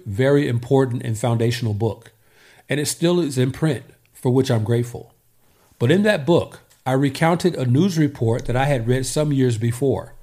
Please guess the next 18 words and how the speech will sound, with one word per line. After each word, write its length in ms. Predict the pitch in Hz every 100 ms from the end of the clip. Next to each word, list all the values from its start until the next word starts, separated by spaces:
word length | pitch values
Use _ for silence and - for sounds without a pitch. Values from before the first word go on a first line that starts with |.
| - - - - - -
It 60 |
was 180 | 127 113
nineteen 420 | 127 175 - 196
eighty-four, 720 | 190 190 190 135 117 113 123 - - -
and 140 | 120
an 80 | 117
Avianca 680 | 120 147 165 170 160 156 123
jet 540 | 107 143 110 - - - -
crashed 560 | - 131 127 123 - -
in 140 | 127 117
Spain. 580 | - 131 123 101 - - _ _ - - - 127
As 160 | 120
always, 580 | 180 208 131 110 110 - -
after 340 | 135 170 190
a 60 | 180
crash 420 | - 147 139 -
like 260 | 123 113 107
that, 420 | 123 92 -